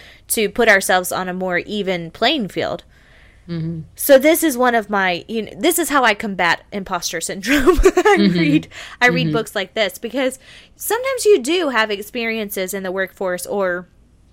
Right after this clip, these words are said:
Speaker 1: I was trying to think, something happened the other day and Sam <laughs> said to me, "I'm just sorry you have to deal with that." I'm like, "I'm kinda used to it." And I am kind of used to it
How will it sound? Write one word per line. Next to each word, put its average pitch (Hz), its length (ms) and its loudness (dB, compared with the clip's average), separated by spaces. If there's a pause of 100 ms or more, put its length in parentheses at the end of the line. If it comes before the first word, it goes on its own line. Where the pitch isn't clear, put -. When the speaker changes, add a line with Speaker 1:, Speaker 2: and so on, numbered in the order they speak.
(640)
Speaker 1:
I 220 140 -2
was 190 140 -2
trying 190 180 -4
to 180 60 -12
think, 180 320 -8 (1000)
something 370 360 2
happened 208 340 2
the 185 60 -2
other 185 220 2
day 180 240 2
and 170 160 -6
Sam 214 420 -2
<laughs> - 0 -
said 190 300 2
to 185 60 -10
me, 185 120 -6
"I'm 208 100 -4
just 262 180 -4
sorry 233 280 0
you 190 80 -2
have 196 140 -6
to 180 80 -14
deal 175 180 -2
with 156 120 -6
that." 156 140 -4
I'm 165 120 -8
like, 160 180 -12
"I'm 226 140 -6
kinda 359 240 -8
used 214 300 -6
to 170 120 -6
it." 143 180 -10 (380)
And 285 240 0 (160)
I 294 140 2
am 311 260 0
kind 359 220 0
of 330 100 -2
used 330 300 -2
to 359 120 -2
it 349 280 -2